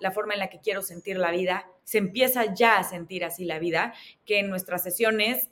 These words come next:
le llamamos sentimiento base. ¿Cuál, cuál quiero que sea ese sentimiento base? ¿Cómo quiero que se sienta la vida? Si llego a mi último momento de vida y veo hacia atrás,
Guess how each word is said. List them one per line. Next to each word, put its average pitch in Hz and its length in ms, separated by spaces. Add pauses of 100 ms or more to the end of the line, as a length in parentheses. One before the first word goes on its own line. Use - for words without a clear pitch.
(100)
le 185 120
llamamos 185 480
sentimiento 180 720
base. 190 480 (320)
¿Cuál, 220 340
cuál 247 200
quiero 240 560 (180)
que 208 100
sea 208 160
ese 214 140
sentimiento 185 560
base? 185 300
¿Cómo 220 320
quiero 233 340
que 220 100
se 170 100
sienta 185 360
la 170 140
vida? 185 340 (300)
Si 220 560 (120)
llego 233 260
a 233 40
mi 220 160
último 226 400
momento 165 420
de 170 100
vida 160 340
y 180 140
veo 190 240
hacia 185 280
atrás, 208 360